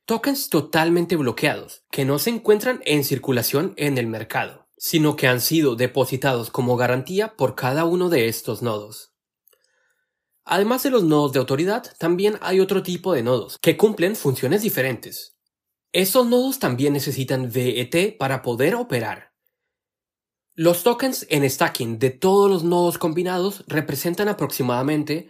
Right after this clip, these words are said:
un veintiuno por ciento de todo el V E T que existe.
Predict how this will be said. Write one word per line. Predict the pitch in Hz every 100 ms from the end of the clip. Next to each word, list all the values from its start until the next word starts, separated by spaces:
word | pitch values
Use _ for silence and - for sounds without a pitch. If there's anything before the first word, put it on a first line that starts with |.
| _
un | 165 175
veintiuno | 196 202 170 156 151
por | 131
ciento | - 165 151 175
de | 196 135
todo | 135 135
el | 139
V | 117 127 120
E | 110
T | - 170
que | 185 110
existe. | 120 - 120 - -